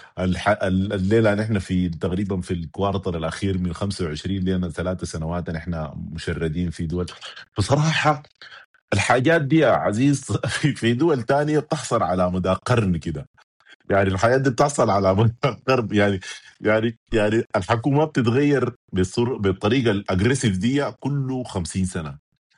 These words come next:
بيحصل، يحصل، يعني يحصل جائحة زي الكوفيد والكورونا دي مرة في الحياة كده. الكوليرا والمصايب دي، الانقلابات العسكرية، الحروب،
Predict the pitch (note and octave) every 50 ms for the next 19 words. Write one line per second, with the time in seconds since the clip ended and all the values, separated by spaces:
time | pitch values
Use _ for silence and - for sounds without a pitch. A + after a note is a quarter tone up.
0 | - - _ - - - D3 - - - C#3+ B2 A#2 G#2+ G#2 G2 F#2+ - _ -
1 | A2+ A2+ A2 G#2+ A2+ - - A#2 A2+ G#2+ G2+ G2 F#2+ F#2+ E2+ D#2+ E2 F2 F2+ G2
2 | A2 A2 G#2+ - G#2+ G2 F#2+ F#2+ G#2 F2+ G#2+ G#2 G2+ G2+ G2 F#2 F#2 F#2 F2+ E2+
3 | F2 E2 D#2 - _ - - A2 F#2 F2+ G2+ D#2+ F2 E2+ D#2+ - - G2+ F#2+ A2
4 | G#2+ G#2 G2+ G2+ G#2 - - - - - _ - G#2+ A#2 C3 - A#2 A2+ A2 G2
5 | - F#2+ D2+ - - - F2 F#2 G2 G2 - - F#2 D#2 D2+ C#2+ - _ _ _
6 | - - - _ - F#2+ G2+ G2+ F#2+ - - C#3+ C3 B2+ B2 A2 G#2+ G2 G2+ F#2
7 | F#2 F#2+ - B2 A#2 A2+ A2 G2+ G2 A2+ G#2+ F#2+ G2+ G2+ G2+ G#2 A2 A2 G#2+ G#2
8 | B2+ B2+ - B2 G2 D#2+ D#2+ F#2 - - - G2+ F#2 G#2 G#2+ G2+ G2 F#2+ F2 D#2
9 | - - - A2+ A#2 C3 C3+